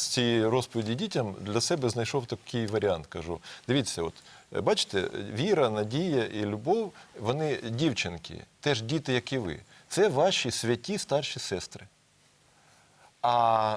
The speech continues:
е, Софія, це їх матір, це як ніби ваша свята, е, ну, тьотя, да? Тобто, е, тітка. І це діт-, діти тоді розуміють, бо святі — це такі ж люди, як і ми».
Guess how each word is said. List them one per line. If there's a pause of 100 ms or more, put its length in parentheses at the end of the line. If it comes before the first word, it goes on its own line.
(140)
е,
Софія,
це
їх
матір, (480)
це
як
ніби
ваша
свята, (280)
е,
ну,
тьотя,
да?
Тобто, (320)
е, (380)
тітка.
І (280)
це (340)
діт-,
діти
тоді
розуміють,
бо
святі —
це
такі
ж
люди,
як
і
ми».